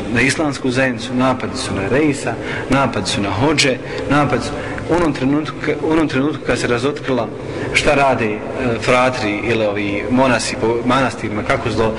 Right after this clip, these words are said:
zlostavljaju djecu, seksualno zlostavljaju djecu, onda se morale brzo naći žrtve među hodžama,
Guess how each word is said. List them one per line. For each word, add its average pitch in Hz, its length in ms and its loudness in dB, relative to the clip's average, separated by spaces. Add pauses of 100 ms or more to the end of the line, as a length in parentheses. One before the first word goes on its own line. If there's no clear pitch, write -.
(160)
zlostavljaju 113 500 2
djecu, 117 320 0 (180)
seksualno 123 460 2
zlostavljaju 120 320 -2
djecu, 143 260 0 (340)
onda 165 240 4
se 123 140 0
morale 139 380 4 (240)
brzo 165 300 2
naći 139 360 0
žrtve 143 280 -2
među 110 220 -2
hodžama, 139 420 4